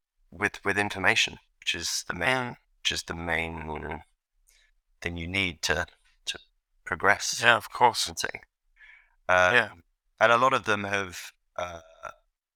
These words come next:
Speaker 1: since been in touch with me, and they're all desperate to come out down south and come hunting again, and which is amazing, you know, I love that.
Speaker 2: Mm-hmm.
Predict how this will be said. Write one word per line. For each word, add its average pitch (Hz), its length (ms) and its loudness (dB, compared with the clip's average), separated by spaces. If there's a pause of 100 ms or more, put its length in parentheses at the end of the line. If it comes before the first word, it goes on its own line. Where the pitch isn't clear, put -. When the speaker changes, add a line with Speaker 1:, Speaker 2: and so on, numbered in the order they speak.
(280)
Speaker 1:
since - 520 2
been 90 240 -6
in 82 160 -6
touch - 520 0
with 85 160 -10
me, 80 320 -6 (760)
and 78 100 -6
they're 90 160 2
all 87 300 -6
desperate - 420 0
to - 60 -8
come 95 240 0
out 90 280 -2
down 92 240 0
south 92 420 2
and - 80 -18
come 92 180 -4
hunting 92 340 -6
again, 85 480 -2
and 82 220 -10 (420)
which 107 220 0
is 107 140 -2
amazing, 110 580 -2
you 60 80 -12
know, 78 80 -2
I 90 160 2
love 90 280 -2
that. 55 260 0
Speaker 2:
Mm-hmm. 110 220 -12